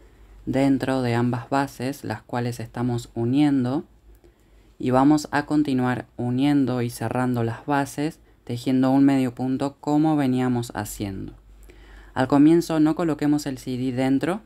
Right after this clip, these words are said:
porque si no va a ser un poco difícil poder tejer los medios puntos. Cuando ya avancemos bastante, sí podemos colocar el C D dentro.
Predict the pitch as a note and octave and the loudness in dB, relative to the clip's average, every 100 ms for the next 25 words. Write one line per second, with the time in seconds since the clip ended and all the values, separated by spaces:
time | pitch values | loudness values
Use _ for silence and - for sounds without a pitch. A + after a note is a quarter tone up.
0 | - B2+ A#2+ A#2+ B2 B2+ B2+ B2+ C3 C3+ | -8 -6 -6 -6 -2 -2 0 -2 -4 -2
1 | C3 B2 A#2+ C3+ - - A#2 A2+ - D3+ | -2 -4 -6 -8 -8 -8 -8 -8 -4 0
2 | D#3 - C3+ C#3+ A#2+ A#2 A#2+ B2 A#2+ C3 | 0 -2 -8 -6 -4 -4 -4 -8 -8 -6
3 | C3 B2+ B2 B2 A#2+ C#3+ D3 C#3+ D3 F#3 | -6 -4 -2 -2 -4 -2 0 0 -2 -6
4 | - _ _ _ _ _ - C3 B2 B2 | -12 _ _ _ _ _ -6 -2 -2 0
5 | D3 D3+ D3 D3 D3 D#3 D3+ D3 A#2+ A#2+ | 2 4 4 2 0 2 2 0 -6 -6
6 | B2+ A#2+ A#2+ D3+ A3 _ _ _ _ - | -6 -4 -2 -4 -6 _ _ _ _ -10
7 | B2+ B2+ B2+ B2+ - C3 B2 B2 B2 A#2+ | -6 -2 0 0 -2 -6 -4 -2 -4 -6
8 | C#3+ C#3 C#3+ D3 D3 D3 E3 G#3+ | -6 -2 0 2 2 2 -2 -8